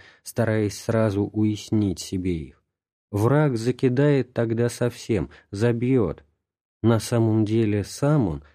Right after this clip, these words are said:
то есть тот брат, говорит, что когда он идёт с правила, сомнения начинают утихать,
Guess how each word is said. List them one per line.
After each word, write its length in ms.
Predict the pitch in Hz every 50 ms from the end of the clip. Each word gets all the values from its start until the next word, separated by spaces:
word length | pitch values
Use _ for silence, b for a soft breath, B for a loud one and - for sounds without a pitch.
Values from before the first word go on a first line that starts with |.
| b b
то 100 | b 107
есть 200 | 104 90 - -
тот 140 | - 104 95
брат, 400 | 92 92 98 98 85 76 - - _ _ _ _ _ _ -
говорит, 460 | 104 104 113 110 113 120 120 123 120 -
что 300 | - - - 120 110 104
когда 420 | - 110 107 104 104 113 113 110
он 240 | 104 101 101 101 101
идёт 220 | 98 107 101 90
с 120 | - - -
правила, 640 | - - 113 131 147 143 113 98 82 76 71 71 b b b b b b
сомнения 600 | b - - 113 110 113 127 147 156 151 147 139
начинают 580 | 135 139 127 - - 131 131 135 135 135 131 -
утихать, 640 | 131 127 - 151 147 - - 123 110 90 76 76 -